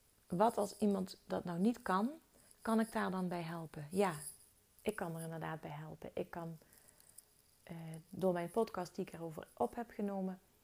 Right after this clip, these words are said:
over wat affirmaties zijn, kan ik het je leren. Eh,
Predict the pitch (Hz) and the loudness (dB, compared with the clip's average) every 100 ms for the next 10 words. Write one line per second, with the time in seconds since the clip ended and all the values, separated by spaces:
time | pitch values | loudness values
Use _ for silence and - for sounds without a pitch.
0 | - 196 175 170 170 175 - 170 170 160 | -6 -4 -2 -4 -6 -10 -10 -10 -10 -12
1 | 165 180 170 156 - _ - 208 190 185 | -12 -10 -10 -10 -16 _ -8 -2 -2 -2
2 | 165 - 160 180 208 240 233 _ _ - | -8 -6 0 0 0 -2 -8 _ _ -20
3 | - - - - - - - - | -20 -14 -16 -16 -20 -20 -20 -18